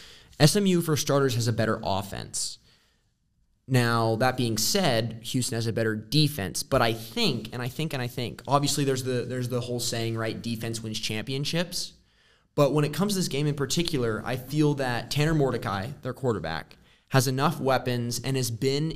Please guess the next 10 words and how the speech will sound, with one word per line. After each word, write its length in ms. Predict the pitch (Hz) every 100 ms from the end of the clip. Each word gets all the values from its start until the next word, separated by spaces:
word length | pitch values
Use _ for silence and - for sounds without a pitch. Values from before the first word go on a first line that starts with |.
| -
in 600 | 139 135 131 127 123 127 - - - - _ _
tight 280 | - 147 151
games 500 | 135 127 120 120 123
and 120 | 135
has 80 | 131
been 160 | 110 139
in 240 | 131 - 131
enough 360 | 131 147 -
adverse 380 | 127 139 135 135
situations 880 | 143 - 120 110 113 156 175 175 -